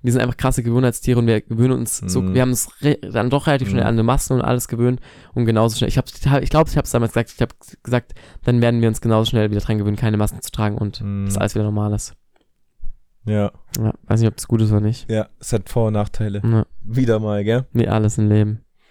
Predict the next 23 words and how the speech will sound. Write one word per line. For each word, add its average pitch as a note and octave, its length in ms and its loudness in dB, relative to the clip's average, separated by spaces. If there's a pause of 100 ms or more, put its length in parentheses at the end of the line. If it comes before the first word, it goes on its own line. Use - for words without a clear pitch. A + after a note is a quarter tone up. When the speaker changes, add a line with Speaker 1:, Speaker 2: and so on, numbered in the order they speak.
(140)
Speaker 2:
Aber B2 240 2
ganz D3 220 0
kurz, D#3 240 -2
ich - 80 0
hab C#3+ 140 0
einfach D3 260 0
noch, C3+ 300 -2
äh, A#2 260 0
wenn C#3 160 0
wir C3+ 60 0
grad B2+ 200 -2
schon A#2+ 160 -2
bei A2 120 2
Gesundheit, A#2 520 0 (240)
Gesundheit C3+ 440 0
Speaker 1:
Ja. A#2 100 2
Speaker 2:
sind, D3 180 0 (380)
einfach E3+ 240 2
kurz - 220 -2
einen C#3 100 0
Text, E3 280 0
ich D3 80 -6
glaub, D3 280 0